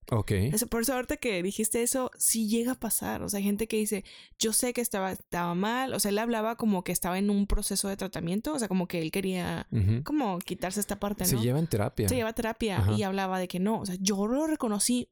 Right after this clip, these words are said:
Speaker 2: a muy temprana edad.
Speaker 1: Ujú.
Speaker 2: O sea, que a mí era de que me llamaban de la sex-, eh, a-, eh, la atención, eh, sexualmente muy menores que yo.
Speaker 1: Sí.
Speaker 2: Y fue evolucionando, ¿verdad? Obviamente, ya más grande. Dice, "Nunca lo hice, nunca lo voy a hacer,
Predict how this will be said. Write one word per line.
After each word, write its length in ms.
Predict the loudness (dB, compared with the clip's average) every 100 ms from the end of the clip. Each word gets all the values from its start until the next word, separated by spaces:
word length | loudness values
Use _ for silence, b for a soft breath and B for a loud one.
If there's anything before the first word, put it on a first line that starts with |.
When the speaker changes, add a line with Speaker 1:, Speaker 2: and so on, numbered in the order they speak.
| -4
Speaker 2:
a 120 | 2
muy 320 | 4 4 2
temprana 560 | 0 -2 -2 -2 0 0
edad. 320 | 0 -2 -4 _ -2
Speaker 1:
Ujú. 180 | 2
Speaker 2:
O 40 | 2
sea, 120 | 2
que 100 | 2
a 60 | 2
mí 180 | 2
era 140 | 2 -2
de 80 | -2
que 100 | 2
me 140 | 2
llamaban 580 | 2 0 0 -2 -4 -8 _ _
de 160 | -4 -2
la 140 | -2
sex-, 220 | -4 -10 -6
eh, 240 | -2 -2
a-, 140 | -4 -4
eh, 420 | -4 -4 -4 -6
la 80 | -6
atención, 760 | -2 -2 -2 -2 0 0 0 -2
eh, 240 | -4 -4
sexualmente 680 | -4 -2 0 0 0 -2 -4 B B B
muy 260 | 2 4 4
menores 380 | 2 2 -2 -4
que 120 | -6
yo. 220 | -6 -8 -14 -6
Speaker 1:
Sí. 160 | 0 2
Speaker 2:
Y 40 |
fue 200 | 2 2
evolucionando, 600 | 0 0 -2 -4 -4 -2
¿verdad? 320 | -2 -2 -4
Obviamente, 380 | -4 -4 -4 -4
ya 60 | -4
más 100 | -2
grande. 160 | -2
Dice, 180 | -2 -2
"Nunca 460 | 0 0 0 -2 0
lo 180 | 0 0
hice, 280 | 0 0
nunca 260 | 0 -2 -2
lo 100 | -2
voy 180 | -2 -2
a 40 |
hacer, 320 | -2 -2 -4